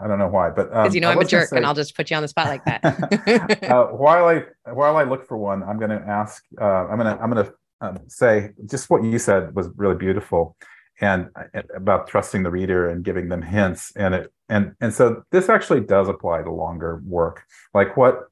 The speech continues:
Speaker 1: like writing with this, um, higher sense of omission did. It, it helps me
Speaker 2: Mm.
Speaker 1: create suspense on the page.
Speaker 2: Oh,
Speaker 1: Um,
Speaker 2: wow.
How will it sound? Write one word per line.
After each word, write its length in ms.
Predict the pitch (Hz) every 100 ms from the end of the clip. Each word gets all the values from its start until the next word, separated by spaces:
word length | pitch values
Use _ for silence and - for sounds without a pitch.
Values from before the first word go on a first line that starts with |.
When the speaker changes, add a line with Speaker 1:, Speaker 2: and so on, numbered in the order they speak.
| -
Speaker 1:
like 220 | 101 -
writing 400 | 95 95 101 95
with 160 | 90 90
this, 200 | 90 - - -
um, 200 | 92 92
higher 380 | - 107 98 92
sense 300 | - 92 -
of 100 | 87
omission 440 | 87 90 - 85
did. 220 | 85 85
It, 120 | 85 - _ _
it 120 | 110 -
helps 260 | 120 -
me 120 | 107
Speaker 2:
Mm. 120 | 143 175
Speaker 1:
create 260 | 104 85
suspense 500 | - 92 - 90 -
on 80 | 85
the 60 | 82
page. 540 | - 90 82 78 -
Speaker 2:
Oh, 280 | 160 165 170
Speaker 1:
Um, 60 | 147
Speaker 2:
wow. 800 | 139 190 156 139 127 131 -